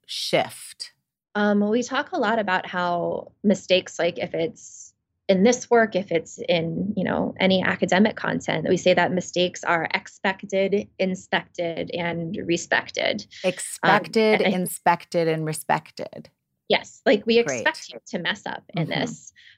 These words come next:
Speaker 2: Um, I think one of the most powerful things adults can do is just be really open and vulnerable with kids. 'Cause I think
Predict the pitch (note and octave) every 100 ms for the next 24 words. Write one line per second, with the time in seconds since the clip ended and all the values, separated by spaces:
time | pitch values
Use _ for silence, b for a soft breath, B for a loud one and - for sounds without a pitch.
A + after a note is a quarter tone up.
0 | - F#3 F3+ A3 A3 D#4 D#4+ D#4 D4 C#4+
1 | C4+ - A#3 B3 B3 A#3+ A3 A3 G3+ G3
2 | G#3 - G3 F3+ G#3 F#3 F3+ - F#3 F3+
3 | - F#3+ F3 E3+ G3 G3 F#3+ G3 A3 G3
4 | F3 F3 F#3+ G3 E3+ E3 E3 E3+ - A3
5 | F#3+ E3 F3+ - G3+ F3+ - G#3 G#3 G#3